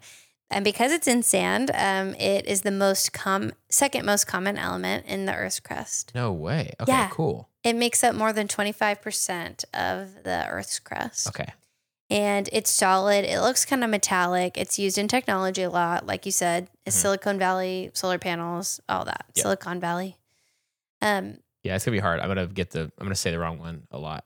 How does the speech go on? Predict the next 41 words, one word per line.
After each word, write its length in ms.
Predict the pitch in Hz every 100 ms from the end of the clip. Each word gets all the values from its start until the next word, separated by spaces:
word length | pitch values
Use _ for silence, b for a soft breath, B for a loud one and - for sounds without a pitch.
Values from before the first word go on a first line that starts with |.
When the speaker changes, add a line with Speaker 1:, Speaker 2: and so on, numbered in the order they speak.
| -
Speaker 1:
I 140 | 226
Speaker 2:
But 60 | 208
Speaker 1:
know. 320 | 185 175 196 -
Speaker 2:
<laughs> 60 |
Speaker 1:
Yeah. 340 | 220 190 180 - -
I, 300 | 254 269 - -
I 120 | 240
wanna 240 | 247 254 277
just 220 | 247 233
say 140 | 233
silicone 840 | 220 - 220 208 - 220 208 202 220
when 160 | 202
we 100 | 202
get 240 | 196 202 -
into 300 | 196 202 185
the, 280 | 185 190 - _
the 100 | 196
material 480 | 190 185 214 208 214
that 140 | 220 220
we're 100 | 226
talking 320 | 240 233 254
about, 260 | 247 247
but 120 | 220 196
I 60 |
wanted 280 | 202 214 196
to 60 | 185
define 340 | - 185 180
these 220 | 175 180
terms 340 | - 185 196 185
for 140 | 185
Speaker 2:
Yeah, 100 | 165
Speaker 1:
you 60 | 160
first. 400 | - 73 - -
Speaker 2:
right. 200 | 80 - _ _ _ _ _
Speaker 1:
And 160 | 240 247
then 140 | 240
silica 960 | 240 - 294 240 - 320 214 202 262 359 -
is 280 | 220 208 -
silicon 880 | - - 208 202 - 277 240 214 226 -
dioxide. 720 | 196 190 190 - - - -
So 160 | 190